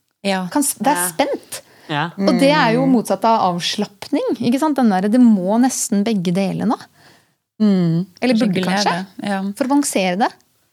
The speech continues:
Speaker 1: Ja,
Speaker 3: Ja.
Speaker 1: ja, sånn at du ble så imponert over de som var så unge og allerede
Speaker 2: Ja.
Speaker 1: hadde såpass bevisst forhold til hva de trenger, eh, for å,
Speaker 2: Å, så
Speaker 1: å,
Speaker 2: kult.
Speaker 1: ja, kom, nullstille seg.
Speaker 2: Ja.
Speaker 1: Og det er jo noe å ta med seg videre, og, og jo eldre man er,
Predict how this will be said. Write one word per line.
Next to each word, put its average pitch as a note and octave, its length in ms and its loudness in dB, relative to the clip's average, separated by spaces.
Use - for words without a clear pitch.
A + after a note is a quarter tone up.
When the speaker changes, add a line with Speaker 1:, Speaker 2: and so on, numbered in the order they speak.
Speaker 1:
Ja, A#3+ 180 2
Speaker 3:
Ja. A#3 80 2
Speaker 1:
ja, G#3+ 200 -2
sånn G#3 180 -4
at F#3 40 -8
du G#3 100 -2
ble F#3 120 0
så F3 160 -4
imponert E3+ 380 -2
over D#3+ 120 -2
de E3+ 160 -2
som D#3+ 180 -2
var D#3+ 100 -2
så F3 340 -2
unge F3+ 240 0
og D#3+ 60 0
allerede E3+ 400 0
Speaker 2:
Ja. F3+ 60 -4
Speaker 1:
hadde E3 300 0
såpass D#3+ 300 -4
bevisst E3 460 -4
forhold E3+ 460 -2
til D#3 280 -2
hva G3 140 -2
de E3+ 100 -4
trenger, E3+ 600 -2
eh, E3 220 -4
for D#3 220 -4
å, D3+ 260 0
Speaker 2:
Å, - 80 -2
så D#3+ 120 0
Speaker 1:
å, D3 60 -2
Speaker 2:
kult. C#3+ 280 0
Speaker 1:
ja, G3+ 300 0
kom, F3+ 340 -2
nullstille G#3+ 480 0
seg. F3+ 360 -4
Speaker 2:
Ja. G3+ 140 0
Speaker 1:
Og G3 100 -2
det F#3+ 80 0
er F3 200 2
jo C#4 60 2
noe E3+ 240 2
å - 20 -4
ta D#3 160 -2
med E3 140 0
seg D3+ 100 -2
videre, D#3 420 0
og, D3 180 -4
og D3+ 320 0
jo E3 260 -2
eldre F3+ 260 0
man C#3+ 140 -2
er, F3+ 300 0